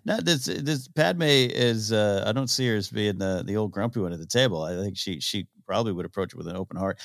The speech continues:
probably get it. And I love you, what you're bringing in of her being able to tell young Leia, you know, "Hey, you know,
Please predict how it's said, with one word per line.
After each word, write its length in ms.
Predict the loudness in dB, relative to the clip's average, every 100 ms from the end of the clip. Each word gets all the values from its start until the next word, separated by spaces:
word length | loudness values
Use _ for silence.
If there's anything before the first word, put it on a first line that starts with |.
| -14
probably 340 | -2 2 4 4
get 220 | 4 4
it. 40 |
And 100 | 4
I 80 | 4
love 260 | 4 4 4
you, 140 | -2
what 80 | 0
you're 80 | 0
bringing 280 | 0 2 4
in 160 | 4
of 100 | 2 2
her 180 | 0 2
being 180 | 0
able 260 | 0 -2 -4
to 80 | 0
tell 200 | 0 2
young 180 | 0 -2
Leia, 320 | -2 -2 -4 _ _ _ _ _ _ _ _ -6
you 100 | -4
know, 180 | -6 -10 _ 2
"Hey, 320 | 4 4 2
you 160 | 0 4
know, 260 | 4 0